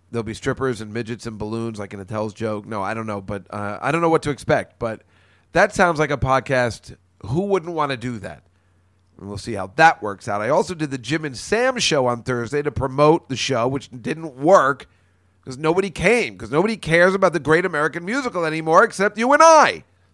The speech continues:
Uh, I mean, should I just do Dear Evan Hansen next time and just change the script around to make it hilarious? Is that what's gonna bring in the crowd? No, obviously that won't do it, but, uh,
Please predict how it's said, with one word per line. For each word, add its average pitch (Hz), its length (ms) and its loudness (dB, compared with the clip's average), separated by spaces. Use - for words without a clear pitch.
Uh, 175 540 6
I 170 60 0
mean, 226 120 0
should 226 160 0
I 277 100 6
just 202 360 4
do 202 200 0
Dear 190 240 4
Evan 196 180 2
Hansen 185 360 2
next 208 200 0
time 208 300 2
and 170 80 -2
just 156 160 -2
change 170 240 0
the 151 80 -6
script 180 280 -2
around 180 200 2
to 165 40 -4
make 160 180 -2
it 147 60 -4
hilarious? 151 580 2
Is 180 160 2
that 262 180 8
what's 262 140 0
gonna 240 180 0
bring 233 180 4
in 226 60 -2
the 214 60 2
crowd? 202 360 2
No, 120 160 -4
obviously 120 360 0
that 120 200 -2
won't 113 160 -6
do 117 100 -6
it, 104 80 -6
but, 135 220 -2
uh, 131 220 0